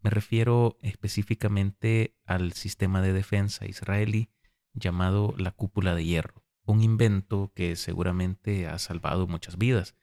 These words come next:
pero que a la vez lo pone a uno a pensar sobre el costo que tiene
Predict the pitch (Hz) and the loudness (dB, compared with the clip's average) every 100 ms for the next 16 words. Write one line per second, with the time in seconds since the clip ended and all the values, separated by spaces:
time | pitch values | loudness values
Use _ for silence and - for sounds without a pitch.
0 | _ _ _ _ _ 120 135 - 127 117 | _ _ _ _ _ 0 0 0 0 2
1 | 110 113 - - 92 - 90 95 92 95 | 4 2 -2 -8 -8 -4 -2 2 2 2
2 | 92 - 95 - 92 95 - 87 - - | 0 -2 -4 -4 -4 -4 -6 -8 -8 -10
3 | - 113 117 - 85 - - - 104 92 | -2 0 0 -4 -8 -8 -8 -2 0 2
4 | 98 | -2